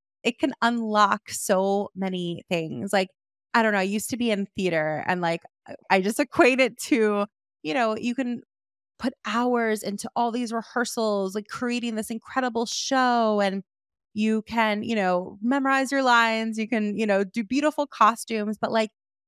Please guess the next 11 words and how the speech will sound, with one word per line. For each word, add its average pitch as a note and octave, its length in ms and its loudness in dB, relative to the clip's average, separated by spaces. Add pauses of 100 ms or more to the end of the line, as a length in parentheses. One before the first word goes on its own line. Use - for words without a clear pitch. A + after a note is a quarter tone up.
if A#3+ 200 0
nobody A#3 920 0
shows A3 560 -2
up F#3+ 260 2
to - 140 -16
the A3 40 -2
show, G3+ 460 -2
if G#3+ 160 -4
the A#3 220 -6
audience F3+ 640 -2
isn't G3 420 -4